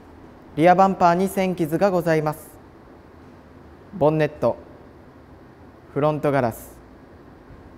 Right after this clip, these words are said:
右ミラーに飛び石がございます。外装色はルビーブラック。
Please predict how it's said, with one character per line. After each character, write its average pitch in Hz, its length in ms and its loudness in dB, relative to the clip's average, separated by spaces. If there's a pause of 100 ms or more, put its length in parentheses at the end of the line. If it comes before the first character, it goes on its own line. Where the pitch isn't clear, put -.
(120)
右 160 260 0
ミ 190 100 2
ラ 180 140 4
ー 175 40 0
に 185 140 -2
飛 175 140 0
び 165 120 2
石 165 140 -4
が 180 140 0
ご 170 80 0
ざ 160 100 0
い 156 60 -2
ま 151 100 -4
す。 151 60 -14 (1600)
外 165 180 4
装 180 160 -2
色 151 240 -4
は 139 280 4
ル 127 140 -2
ビ 170 200 2
ー - 20 -4
ブ 160 80 2
ラ 156 120 0
ッ 156 40 -14
ク。 - 260 -4